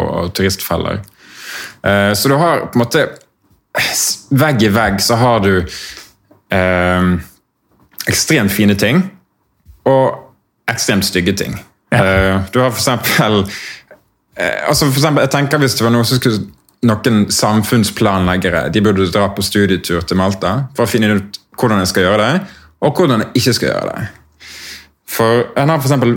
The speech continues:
Speaker 1: Valletta, som er verdens første planlagte by, der den er som en slags, eh, mini-Manhattan, der med kun rette gater, og, eh,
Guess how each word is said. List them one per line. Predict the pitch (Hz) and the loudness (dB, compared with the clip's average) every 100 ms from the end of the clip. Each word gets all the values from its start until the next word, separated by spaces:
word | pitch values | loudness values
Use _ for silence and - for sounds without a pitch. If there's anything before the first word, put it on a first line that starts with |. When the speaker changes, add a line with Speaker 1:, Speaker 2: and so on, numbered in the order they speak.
| 101 | 2
Speaker 1:
Valletta, | 127 135 - - - | 0 0 -4 -4 -2
som | - 123 | 0 0
er | 113 | 2
verdens | 135 127 95 92 - - - | 0 0 0 0 -2 -6 -10
første | - 117 101 - - 113 95 69 - | -4 -2 -2 -4 -2 -2 0 -4 -10
planlagte | - 98 98 110 107 - | -2 0 2 2 0 -6
by, | 90 95 135 151 - _ _ _ _ | -2 0 0 -4 -14 _ _ _ _
der | 110 104 95 95 - - _ - - 110 | 0 2 0 -2 -6 -16 _ -20 -4 0
den | 110 | 2
er | 117 | 2
som | 113 107 | 2 0
en | 92 | 0
slags, | 98 95 - - | -2 -2 -4 0
eh, | 90 87 | 2 2
mini-Manhattan, | 92 110 101 92 90 95 120 - 85 98 - _ - - - - | 4 4 4 2 0 -2 -4 -6 -6 -6 -10 _ -20 -20 -20 -2
der | 98 | 0
med | 98 95 92 92 | 2 2 2 0
kun | 131 | 0
rette | 95 92 - 104 | 2 0 -2 0
gater, | 90 95 - 87 101 - - _ | 0 0 -2 -2 -2 -10 -20 _
og, | - 92 87 87 | -4 0 2 2
eh, | 87 87 85 85 87 - | 2 2 0 -2 -4 -10